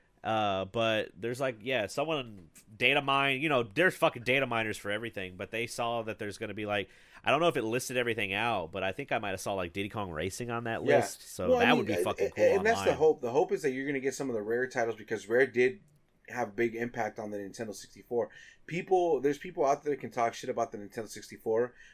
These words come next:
Speaker 2: but the, the, the first game that they say, "Oh, but I love," is, like, Banjo-Kazooie,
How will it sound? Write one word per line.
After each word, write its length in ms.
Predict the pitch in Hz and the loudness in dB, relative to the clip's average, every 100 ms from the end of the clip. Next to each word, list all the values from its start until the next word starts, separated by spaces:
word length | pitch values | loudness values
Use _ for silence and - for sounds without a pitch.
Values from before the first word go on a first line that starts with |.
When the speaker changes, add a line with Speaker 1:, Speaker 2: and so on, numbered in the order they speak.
| - | -2
Speaker 2:
but 140 | 107 | 4
the, 200 | 117 113 | 4 4
the, 260 | 113 113 110 | 4 6 6
the 80 | 110 | 2
first 380 | - 151 143 127 | 4 4 4 0
game 180 | 135 127 | 2 4
that 140 | 120 | 2
they 80 | 120 | 0
say, 200 | - 135 | 4 6
"Oh, 160 | 123 | 8
but 160 | 127 120 | 8 6
I 80 | 107 | 4
love," 280 | 117 123 110 | 4 2 0
is, 120 | 104 | -2
like, 160 | 104 | -2
Banjo-Kazooie, 840 | 110 107 98 95 98 98 95 90 | 0 -2 -4 -8 -12 -10 -10 -10